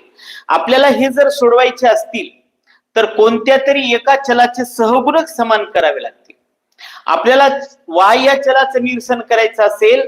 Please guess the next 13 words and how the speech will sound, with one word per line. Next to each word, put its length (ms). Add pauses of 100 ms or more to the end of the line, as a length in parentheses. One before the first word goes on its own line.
(760)
तर 180
समीकरण 600 (160)
एक 280
ला 400
समीकरण 760
दोन 320
च्या 120 (100)
वाय 160 (100)
च्या 140
सहगुणकानं 720
गुणाकार 400
करा 260 (960)
आणि 300